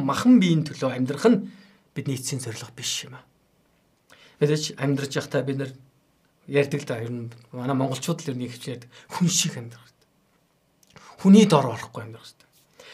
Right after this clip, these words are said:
Ингэсээр байгаа сүлдээ бидний амьдралын зорилго нь юу болдог вэ? Зүгээр л махан биеийн хүслээ бий. Хүн харахад л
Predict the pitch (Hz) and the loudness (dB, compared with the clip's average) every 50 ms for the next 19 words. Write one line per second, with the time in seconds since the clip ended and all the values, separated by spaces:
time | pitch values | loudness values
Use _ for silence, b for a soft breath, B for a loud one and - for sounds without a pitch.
0 | B B B 160 151 - 190 180 170 165 165 170 165 - 170 147 156 151 165 156 | B B B -2 0 4 4 6 6 6 4 2 2 0 0 0 2 4 4 4
1 | 151 151 151 147 147 147 143 143 143 135 139 143 139 143 135 127 131 123 139 127 | 4 2 0 -2 -4 -2 -2 -2 -2 0 0 0 -2 -2 -2 -4 -8 -10 -10 -10
2 | 131 - 139 165 165 - 127 113 113 117 - - - 220 202 175 165 151 139 - | -4 0 0 0 0 0 -4 -10 -10 -12 -8 -4 0 2 4 4 2 2 0 -4
3 | - - - - 151 127 123 113 113 - B B B B B B B B - 214 | -8 -10 -8 -8 -8 -8 -8 -12 -16 -18 B B B B B B B B 6 8
4 | 240 233 196 185 185 175 - 226 214 - - - | 8 10 8 6 6 4 4 4 2 2 -2 -10